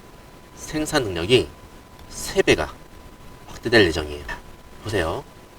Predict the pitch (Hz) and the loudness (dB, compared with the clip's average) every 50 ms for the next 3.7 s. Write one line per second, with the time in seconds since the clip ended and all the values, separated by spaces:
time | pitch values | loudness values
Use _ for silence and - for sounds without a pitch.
0 | - - - - - - - - - 190 190 180 170 170 165 - 151 147 147 147 | -20 -20 -20 -20 -18 -18 -14 0 4 6 6 8 6 4 2 2 0 -2 -2 -4
1 | 139 123 123 131 143 120 85 - - - - - - - - - - - - - | -6 -4 0 0 0 0 0 -4 -10 -20 -20 -20 -20 -20 -20 -20 -20 -20 -20 -20
2 | - - - - - - - - - 104 101 98 107 104 104 104 - - - 151 | -20 -20 -20 -20 -20 -20 -20 -12 -6 -6 -4 0 0 0 2 0 -2 -2 -6 -2
3 | 143 147 143 139 127 117 107 98 87 78 76 82 110 120 | 0 0 0 0 -2 -4 -6 -8 -10 -10 -10 -10 -12 -12